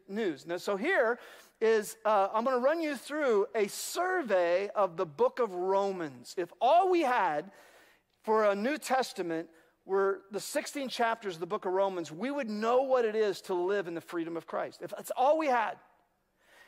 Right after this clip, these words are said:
And you can divide Romans into three sections: ruin, redemption, and restoration. It's real easy to remember.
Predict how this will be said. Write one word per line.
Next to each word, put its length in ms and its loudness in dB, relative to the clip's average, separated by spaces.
And 160 -2
you 80 -2
can 160 -4
divide 340 2
Romans 480 2
into 160 -2
three 320 -8
sections: 680 -4
ruin, 500 2
redemption, 720 -4
and 120 -4
restoration. 600 -2
It's 120 -12
real 180 2
easy 180 -6
to 80 -6
remember. 460 -6